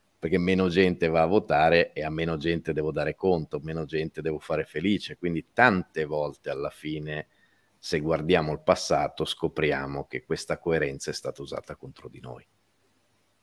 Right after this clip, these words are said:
trasformata i-, a quel punto in mera prevedibilità,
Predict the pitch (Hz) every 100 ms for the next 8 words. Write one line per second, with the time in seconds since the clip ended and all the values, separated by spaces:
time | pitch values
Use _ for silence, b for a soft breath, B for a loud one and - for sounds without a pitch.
0 | _ _ _ _ _ _ - - - -
1 | - 101 87 71 62 - 67 67 - -
2 | - - - - 82 - 76 78 73 -
3 | 80 76 85 85 82 - - 80 85 78
4 | 76 73 71 69 69 - 71 -